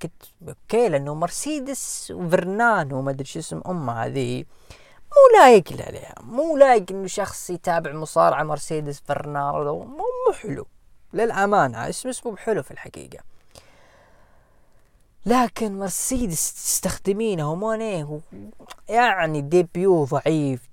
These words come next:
ضعيف جدا لساشا، وهذه بداية ما هي موفقة لساشا، ونشوف الأيام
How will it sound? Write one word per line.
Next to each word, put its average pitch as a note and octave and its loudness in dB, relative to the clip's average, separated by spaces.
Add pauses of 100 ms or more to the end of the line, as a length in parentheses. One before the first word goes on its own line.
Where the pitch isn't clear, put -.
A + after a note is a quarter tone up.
(120)
ضعيف D3+ 2
جدا C#3+ -2
لساشا، D3 0
وهذه D3 0
بداية D3 4
ما C#3+ 0
هي C#3 -2
موفقة C3+ -8
لساشا، - -16
ونشوف E3 -6
الأيام D#3 0